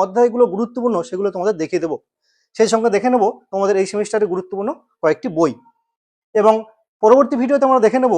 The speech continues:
এই যে সিলেবাস, এই সিলেবাসের প্রত্যেকটা অধ্যায় ধরে ধরে গুরুত্বপূর্ণ প্রশ্নের সাজেশন। তো চলো দেখে নিই আজকের এই ভিডিওর বিষয়বস্তু কি রয়েছে। দেখো তোমাদের চারটে ইউনিট, এক্ষেত্রে ইউনিট থ্রি রয়েছে, ফোর রয়েছে, ফাইভ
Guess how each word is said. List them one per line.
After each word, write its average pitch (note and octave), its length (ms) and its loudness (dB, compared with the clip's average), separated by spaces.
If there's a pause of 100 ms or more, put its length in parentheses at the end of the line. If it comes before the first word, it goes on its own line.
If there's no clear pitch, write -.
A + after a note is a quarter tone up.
(360)
এই A#3+ 160 2
যে C4+ 180 -2
সিলেবাস, A#3+ 380 4 (160)
এই G#3 160 2
সিলেবাসের A#3 540 0 (380)
প্রত্যেকটা B3 440 0 (100)
অধ্যায় A3 300 2
ধরে G#3+ 200 2
ধরে A3+ 140 2 (380)
গুরুত্বপূর্ণ A3 560 -4
প্রশ্নের F3+ 280 -6 (360)
সাজেশন। E3+ 340 0 (200)
তো - 140 -20
চলো G#3+ 200 2
দেখে G#3+ 160 0
নিই A#3+ 120 2 (340)
আজকের F#3 400 4 (420)
এই A3 160 6
ভিডিওর A3 280 -2
বিষয়বস্তু D#3 420 -6
কি D#3 80 -10
রয়েছে। C3 240 -12 (680)
দেখো E3 240 4
তোমাদের F3 300 0
চারটে E3+ 320 4
ইউনিট, F#3 240 -2 (560)
এক্ষেত্রে E3+ 320 0 (120)
ইউনিট F#3 300 2
থ্রি A3 160 0
রয়েছে, A3 320 4 (540)
ফোর G3+ 160 6 (100)
রয়েছে, G3 280 4 (680)
ফাইভ F3+ 180 6